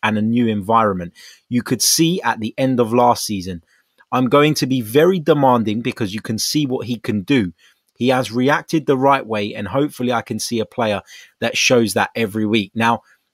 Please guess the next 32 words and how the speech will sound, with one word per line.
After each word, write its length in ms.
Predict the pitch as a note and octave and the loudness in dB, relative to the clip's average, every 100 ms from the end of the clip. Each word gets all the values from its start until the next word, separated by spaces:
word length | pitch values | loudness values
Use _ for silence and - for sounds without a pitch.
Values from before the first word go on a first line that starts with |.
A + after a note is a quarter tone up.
| - | -2
I'd 160 | B2+ C#3+ | 0 2
like 220 | F3 - | 2 0
to 100 | C#3+ | -4
think 560 | - F#3 C3 G2+ - - _ _ _ _ _ | -2 0 0 0 -12 -20 _ _ _ _ _
that 180 | A2+ B2+ | -2 0
that 200 | A#2+ - | 0 -2
is 440 | B2 A2+ F#2+ - - _ _ _ - | -2 -4 -4 -10 -12 _ _ _ -4
Mikel 340 | B2+ B2+ B2+ | -2 2 2
Arteta 580 | A#2+ A2 - C3 A2+ A2+ _ _ _ _ _ _ _ _ _ _ - | 2 0 -2 -4 -6 -10 _ _ _ _ _ _ _ _ _ _ -14
s-, 220 | - - _ _ | -12 -12 _ _
basically 500 | C#3+ C#3+ C3 A#2+ B2 | 0 2 0 -4 -4
saying, 460 | A2 B2+ A2+ A2 G#2 | -2 -2 0 -2 -2
reading 300 | A#2 C#3 A#2+ | 0 0 0
between 280 | A2 - G#2 | -4 -6 -6
the 80 | G#2+ | -6
lines, 320 | G#2 G2+ - | -6 -8 -10
"I've 140 | G2+ | -10
forgiven 440 | - G#2+ C#3+ C3+ C3 | -6 0 2 2 2
him. 300 | B2+ A#2 _ _ _ _ _ _ _ | 0 -2 _ _ _ _ _ _ _
You 120 | A#2 | -2
know, 120 | A#2+ | 0
it 160 | A#2+ A#2 | 0 -2
was 140 | A2+ | -4
stupid, 600 | - - D3+ C#3 C3 A#2 | -4 0 2 2 0 -2
but 260 | - A2 - - | 0 -2 -2 -4
the 140 | A2+ | -2
apologies 580 | A2+ - C#3 A#2+ A2 G2+ | -2 0 0 0 -4 -8
come. 420 | - B2+ A#2+ A2+ _ _ - | -4 -2 -2 -4 _ _ -2
Now 220 | B2 A#2 | 0 2
we 160 | A2+ A2+ | 0 -2
move 280 | A2+ G2 | -2 -2
on. 240 | A2 A2 | -2 -4